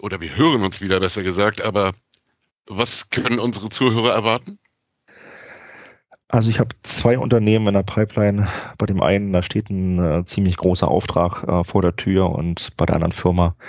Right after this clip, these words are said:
Speaker 2: da steht eine, eine Partnerschaft an. Von der Seite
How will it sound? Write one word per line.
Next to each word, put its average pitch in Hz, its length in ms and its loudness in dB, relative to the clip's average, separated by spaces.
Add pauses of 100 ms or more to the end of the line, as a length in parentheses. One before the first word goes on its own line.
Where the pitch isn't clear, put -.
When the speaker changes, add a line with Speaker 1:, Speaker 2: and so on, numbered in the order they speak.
(420)
Speaker 2:
da 85 180 2
steht - 420 -2
eine, 82 400 2
eine 90 140 -2
Partnerschaft 85 680 0
an. 82 240 -2
Von 87 320 -10
der 80 140 0
Seite 78 420 -2